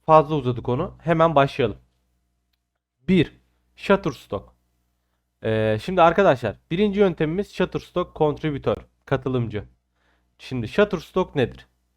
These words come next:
Shutterstock telifsiz, e, fotoğraf, video ve ses satın alabildiğiniz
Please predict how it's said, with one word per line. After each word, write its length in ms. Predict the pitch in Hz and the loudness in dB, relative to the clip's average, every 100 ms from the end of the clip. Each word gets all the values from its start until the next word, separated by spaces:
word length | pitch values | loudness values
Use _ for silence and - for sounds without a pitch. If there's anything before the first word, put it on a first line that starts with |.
| _ _ _ | _ _ _
Shutterstock 720 | 220 220 196 - 151 160 - _ - | 0 2 0 -4 -6 -6 -8 _ -2
telifsiz, 640 | 156 170 - 180 - - _ _ - | -2 -2 -6 -10 -10 -20 _ _ -4
e, 220 | 113 113 | 0 0
fotoğraf, 580 | - 143 165 180 185 131 | 0 -2 0 0 -2 -6
video 360 | 151 151 143 135 | -10 -2 0 0
ve 100 | 131 | -2
ses 260 | 175 185 | -2 -2
satın 280 | - 151 135 | -2 0 0
alabildiğiniz 720 | 120 110 107 117 139 190 | -2 -4 -6 -6 -8 -8